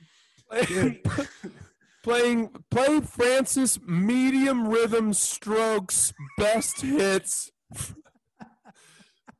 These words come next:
Speaker 2: Play Francis Endurance Playlist. <laughs> Dude, I mean, it's, y-, yeah, there's no, there's no way.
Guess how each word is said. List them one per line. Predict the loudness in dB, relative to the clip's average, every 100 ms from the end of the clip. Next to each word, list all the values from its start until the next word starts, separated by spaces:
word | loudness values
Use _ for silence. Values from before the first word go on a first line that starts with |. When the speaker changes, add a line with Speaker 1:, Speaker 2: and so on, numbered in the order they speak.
| _
Speaker 2:
Play | -2 -2 -2 -4
Francis | -2 0 -2 -2 0 -2 -2
Endurance | 0 0 -2 0 2 4 4 2 0 -4
Playlist. | -2 0 2 0 -2 -2 -2 -2 -4 -8 -6 -6 -8 _ _ _ _ _ _
<laughs> | _ _ _ _ -20 _ -14
Dude, | -12 -14 -16 _ _ _ -8
I | -2 0
mean, | 0 0
it's, | -2 -4 -18
y-, | -16 -16 -16 -6
yeah, | -2 0
there's | 0 -4 -6 -2
no, | 0 2 0 -4 -8
there's | -8 -8 -6
no | -2 -2 -2
way. | -2 0 -2